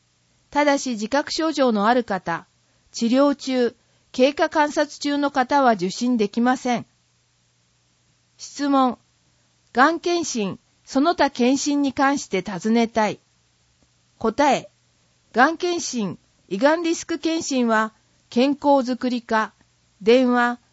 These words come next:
八二九の一一五四。歯周疾患検診は、航空保険支援センター、電話、八二九の一四三六。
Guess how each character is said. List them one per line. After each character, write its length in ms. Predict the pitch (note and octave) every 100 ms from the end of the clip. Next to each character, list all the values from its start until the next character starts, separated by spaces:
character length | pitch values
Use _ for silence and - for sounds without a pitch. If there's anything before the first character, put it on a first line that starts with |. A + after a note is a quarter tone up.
| _ -
八 340 | B3+ D4+ F#4
二 260 | G4 F4+ C4
九 280 | B3 A3
の 300 | G3 E3+ - _
一 320 | G3+ - G4
一 220 | F#4 C4
五 320 | F#3 F#3 A#3 C4
四。 320 | C4 F#3+ - _ _ _ _ _ _ _ _ _ _ _ _ _
歯 220 | - C4
周 220 | D#4 F4
疾 260 | F4 F4 - -
患 240 | D#4+ D#4+
検 240 | - E4
診 260 | - B3 A3
は、 260 | G3+ G3+ - _ _ _ _ -
航 260 | D#4 E4
空 280 | - D#4+ E4
保 120 | C4+
険 300 | B3+ D4 D4+
支 180 | C#4 C#4
援 180 | D4 D4
セ 200 | D#4+ D4+
ン 40 |
タ 400 | C#4+ G3 E3 C3+ _ _ _ _ _ _ -
ー、 40 |
電 240 | A3 A#3+ A3+
話、 260 | A3 A3+ - _ _
八 380 | - A3 C4 F4
二 260 | F#4+ F4+ B3
九 260 | A#3+ G#3+
の 300 | F#3+ F3+ - -
一 280 | G3 - F#4+
四 240 | F#4+ A#3
三 320 | - G3+ B3
六。 420 | B3+ A#3+ A3 -